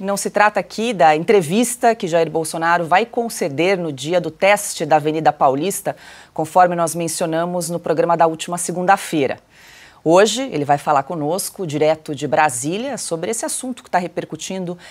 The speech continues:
na imprensa sobre a investigação da bim. Muito boa noite, presidente. Seja bem-vindo mais uma vez aqui em Oeste Sem Filtro.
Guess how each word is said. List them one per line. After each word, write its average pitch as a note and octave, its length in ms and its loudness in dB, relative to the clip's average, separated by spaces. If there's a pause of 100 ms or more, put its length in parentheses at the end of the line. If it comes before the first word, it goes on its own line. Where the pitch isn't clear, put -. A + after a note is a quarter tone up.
(140)
na G#3 160 0
imprensa F3+ 540 -4
sobre D#3+ 340 -4
a D#3+ 40 2
investigação D#3 1000 -4
da C3+ 220 2
bim. A#3 380 -4 (540)
Muito A#3+ 340 2
boa F#3 200 6
noite, F#3 460 0
presidente. F3 600 -2
Seja G3+ 220 -2
bem-vindo F3+ 440 -4
mais F#3 360 2
uma F3+ 200 -2
vez E3+ 320 -2
aqui E3 180 -4
em E3+ 100 -8
Oeste E3 360 -4
Sem F3 180 -6
Filtro. E3+ 540 -6